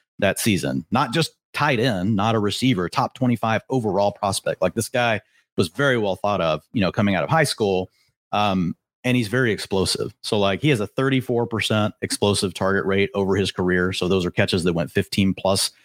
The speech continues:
yards or more divided by his number of targets. If you remember, that's the same number I just gave you for Jackson Smith and Jigba. That's in the hundredth percentile,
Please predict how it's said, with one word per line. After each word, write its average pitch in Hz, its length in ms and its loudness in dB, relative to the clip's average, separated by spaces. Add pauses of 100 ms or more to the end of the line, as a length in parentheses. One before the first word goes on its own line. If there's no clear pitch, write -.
(260)
yards 110 260 0
or 208 60 -2
more 190 380 0
divided 98 360 0
by 95 160 2
his 95 160 0
number 98 220 2
of - 80 -12
targets. 101 580 -2
If 98 100 -2
you 104 120 0
remember, 107 440 2 (220)
that's 185 180 0
the 262 80 -2
same 233 200 0
number 202 180 0
I 170 80 2
just 151 160 -2
gave 147 160 2
you 147 80 2
for 120 140 -4
Jackson 110 340 0
Smith - 240 -2
and 98 100 0
Jigba. 87 440 0
That's 127 200 2
in 180 120 0
the 127 80 0
hundredth 147 420 -2
percentile, 101 600 -2